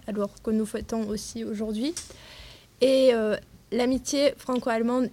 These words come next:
est célé-, célébrée chaque année autour du vingt-deux janvier. C'est une date symbolique parce que à cette journée, les deux chance-, euh, le chancelier allemand et le président de la France ont signé le traité de l'Élysée. Et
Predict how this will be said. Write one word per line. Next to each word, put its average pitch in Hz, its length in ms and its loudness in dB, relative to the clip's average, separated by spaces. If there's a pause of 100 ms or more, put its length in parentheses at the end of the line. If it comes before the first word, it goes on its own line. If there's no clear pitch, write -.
est 233 140 0
célé-, 233 400 -2 (160)
célébrée 240 500 0
chaque 269 360 -2
année 254 260 0
autour 240 340 -2
du 214 160 -4
vingt-deux 226 580 -2
janvier. 226 580 0 (540)
C'est - 520 -2
une 240 160 2
date 233 200 2
symbolique 247 800 0
parce 214 180 -4
que 214 260 -2 (200)
à 220 100 -4
cette 214 200 -4
journée, 233 480 2
les 214 160 0
deux 226 160 -2
chance-, 233 400 -6 (180)
euh, 214 220 0
le 202 160 -2
chancelier 226 480 -2
allemand 226 440 0
et 214 140 -2
le 202 140 -4
président 220 500 -4
de 214 80 0
la 202 140 -2
France 247 340 -6
ont 208 100 -6
signé 226 540 -2
le 202 140 -6
traité 277 440 -6 (520)
de 233 60 0
l'Élysée. 226 520 0 (600)
Et 247 380 4